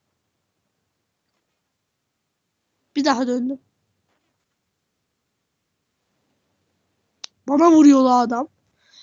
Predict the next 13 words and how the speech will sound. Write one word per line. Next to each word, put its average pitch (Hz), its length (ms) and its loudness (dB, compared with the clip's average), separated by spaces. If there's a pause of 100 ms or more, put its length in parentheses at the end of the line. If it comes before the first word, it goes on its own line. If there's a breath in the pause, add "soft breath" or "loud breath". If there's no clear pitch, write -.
(160 loud breath)
Şu - 120 -12
an-, - 260 -2 (840)
ha, 480 80 4 (120)
gördüm, 494 640 4
gördüm 440 460 -2
seni. 269 580 -8 (3500)
Burada 453 240 -8
mısın? 320 160 -12 (1000)
Dur, 294 160 -12
vuruyormuş 339 400 -2
gibi 285 120 -6
yapacağım 262 340 -10
buraları. 240 380 -12